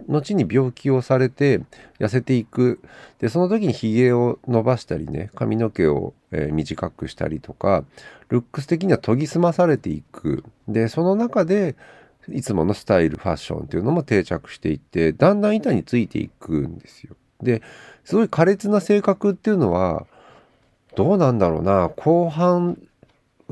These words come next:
戻ってきてからの、アップルに戻ってきてからのジョブズっていうのも、おそらく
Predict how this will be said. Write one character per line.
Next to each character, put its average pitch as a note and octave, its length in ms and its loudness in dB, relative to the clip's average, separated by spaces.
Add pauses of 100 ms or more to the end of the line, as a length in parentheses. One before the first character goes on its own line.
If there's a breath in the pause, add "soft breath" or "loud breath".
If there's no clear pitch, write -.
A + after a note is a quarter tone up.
戻 C#3 280 2
っ - 20 -4
て F#3+ 160 -2
き - 60 -8
て C#3 100 0
か B2 120 4
ら G2 100 4
の、 F2 260 0
ア A2+ 40 4
ッ - 40 4
プ - 160 -8
ル B2 80 2
に F#2 80 0
戻 F2 160 -2
っ A2+ 60 -8
て - 120 -14
き - 40 -12
て - 120 -12
か F2+ 140 -4
ら E2+ 100 0
の D#2 120 -4
ジ E2+ 60 -4
ョ G2 100 0
ブ G2 100 -6
ズ E2 120 -6
っ - 20 -4
て - 180 -10
い D#2 60 -4
う - 20 -6
の D2+ 120 -8
も、 F#2+ 360 0
お A#2 80 -6
そ E3+ 140 -4
ら E3+ 100 0
く A#2+ 400 0